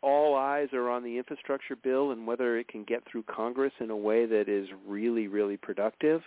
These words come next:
Um, and in another way, behind the scenes, a bunch of us are working as hard as we can to try to gain traction for a whole of society mobilization model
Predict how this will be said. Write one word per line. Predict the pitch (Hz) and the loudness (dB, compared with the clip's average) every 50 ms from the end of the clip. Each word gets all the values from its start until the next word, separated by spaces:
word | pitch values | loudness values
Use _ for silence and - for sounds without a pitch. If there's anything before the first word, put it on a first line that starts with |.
| _ _ _ _ - - - - - _ _ _ _ _ _ _ - | _ _ _ _ -20 -20 -20 -20 -20 _ _ _ _ _ _ _ -6
Um, | 120 113 113 113 110 101 101 - - _ | -2 2 2 2 2 2 -2 -8 -6 _
and | 131 123 127 131 131 | 2 4 4 4 2
in | 131 131 | 2 2
another | 127 123 123 135 147 156 156 135 | 0 2 2 2 2 2 2 0
way, | 110 107 104 104 107 | 0 0 0 2 0
behind | 107 - 104 - 110 117 117 113 | 0 -2 -4 -4 -4 -6 -6 -6
the | 110 104 - - | -8 -10 -8 -8
scenes, | - 147 156 143 110 104 110 110 - | -6 -6 -4 -4 -4 -4 -6 -4 -4
a | 113 | -4
bunch | 98 - 113 127 151 - | -2 0 0 0 0 0
of | 131 107 107 | -4 -2 0
us | 107 107 - - | -2 -2 -2 -4
are | 113 | -4
working | 104 104 110 113 - 110 104 104 | -2 -2 -2 -2 -4 -6 -8 -8
as | 98 | -8
hard | - 110 98 101 101 | -2 0 0 0 0
as | 104 - | -2 -6
we | 101 101 | -12 -12
can | - - - 113 107 104 | -12 -8 -6 -4 -4 -4
to | 104 - - - - | -6 -8 -12 -12 -4
try | - 113 107 107 110 110 110 - - | 2 4 4 6 6 4 0 -2 -4
to | - 104 101 95 98 - - - - _ _ _ _ _ _ _ - - - | -4 -2 -2 -2 -4 -6 -12 -20 -20 _ _ _ _ _ _ _ -20 -14 -2
gain | - 117 113 117 117 117 117 110 104 - - - | 0 2 4 4 4 2 0 0 -4 -6 -8 0
traction | - 113 110 120 127 131 - - - 123 101 90 87 85 - _ _ _ _ - - - - - | 4 6 6 6 4 2 0 -4 -4 -2 -4 -4 -8 -10 -14 _ _ _ _ -20 -20 -20 -6 -2
for | 113 107 107 104 104 101 98 98 107 - - _ | 0 2 4 4 4 4 2 2 -2 -4 -8 _
a | - - - - - - - - | -16 -14 -12 -10 -10 -8 -8 -8
whole | - - 120 123 123 120 | -2 2 2 2 4 2
of | 110 - - - | 0 -2 -6 -14
society | - - - 117 110 110 110 107 | -12 -4 -2 0 0 0 -2 -4
mobilization | 104 101 95 104 107 - 110 104 92 - 95 104 110 - - 117 104 98 | -4 -4 -4 -4 -4 -4 -6 -6 -6 -4 -4 -4 -4 -4 -4 -6 -8 -8
model | 92 90 87 85 87 92 85 80 | -8 -8 -8 -8 -6 -6 -8 -8